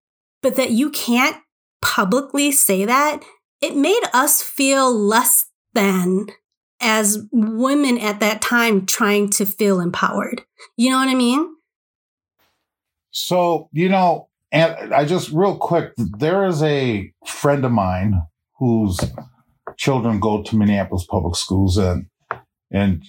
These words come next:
Speaker 2: she is very involved with the school board and attending these meetings. And she, she posted something the other day concerning this that I just wanted to share.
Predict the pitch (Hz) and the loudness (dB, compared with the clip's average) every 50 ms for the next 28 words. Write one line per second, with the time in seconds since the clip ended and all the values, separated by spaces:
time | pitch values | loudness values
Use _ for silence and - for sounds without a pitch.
0 | _ _ - - - - 151 165 175 175 175 175 175 165 151 117 90 - _ - | _ _ -8 -4 -2 0 0 0 2 2 2 2 0 0 0 -2 -4 -8 _ 0
1 | 131 123 110 95 92 95 92 92 95 123 131 135 135 127 117 104 95 87 85 87 | 0 2 2 2 0 0 -2 -2 0 0 0 0 0 0 0 -2 -2 -2 -2 -2
2 | 76 76 - - - - - _ - _ _ _ _ _ _ - 95 101 101 92 | -2 -2 -2 -4 -4 -8 -12 _ -20 _ _ _ _ _ _ -4 -2 0 2 0
3 | 85 85 - - - - _ _ _ _ _ _ _ _ _ - 101 95 - - | 0 -2 -6 -12 -20 -20 _ _ _ _ _ _ _ _ _ -2 -2 0 0 0
4 | 127 117 101 98 98 104 101 101 98 95 98 92 85 82 78 - - - 107 98 | 0 2 2 0 0 0 0 0 0 0 0 0 0 -2 -4 -6 -6 -4 -4 -4
5 | - - 127 120 110 107 104 101 95 95 92 85 90 95 92 95 98 98 98 101 | -2 -2 0 0 2 2 2 2 2 2 2 0 0 0 0 0 0 -2 -2 -4
6 | 101 95 - - _ _ _ _ _ _ _ _ _ _ _ _ - 104 110 110 | -4 -6 -8 -12 _ _ _ _ _ _ _ _ _ _ _ _ -4 -2 0 0
7 | 110 107 104 95 92 - - _ - - - - - 160 185 190 180 - - - | 0 0 0 0 -2 -4 -8 _ -8 -4 -2 2 2 2 2 2 0 -2 -6 -6
8 | - - - 180 185 156 156 - _ _ _ _ _ _ _ _ _ _ _ _ | -2 0 2 2 2 0 -2 -8 _ _ _ _ _ _ _ _ _ _ _ _
9 | - - - - 165 165 156 156 - - 135 123 110 90 87 - - - - 123 | -10 -4 -2 -2 -2 0 -2 -4 -4 -2 0 0 0 0 -2 -4 -4 -2 -2 -2
10 | 113 101 - 120 113 107 104 101 104 107 104 95 98 92 90 98 98 95 92 87 | -2 -2 -2 0 0 2 2 2 2 2 2 2 0 0 0 0 0 0 0 0
11 | 98 - - _ _ _ _ _ _ _ _ _ _ _ - - 113 98 90 - | -2 -4 -10 _ _ _ _ _ _ _ _ _ _ _ -4 -2 0 0 0 0
12 | - 110 101 95 90 87 87 87 87 87 - - 95 92 90 92 92 92 90 110 | 0 2 2 2 2 2 2 0 0 -2 -2 -2 0 0 2 2 0 0 0 -2
13 | 98 - - 104 98 95 92 87 - - 95 - - - 117 110 101 95 95 92 | -2 0 0 0 0 0 0 -2 -2 -2 -2 0 0 0 0 0 2 0 0 -2
14 | 92 95 | -2 -6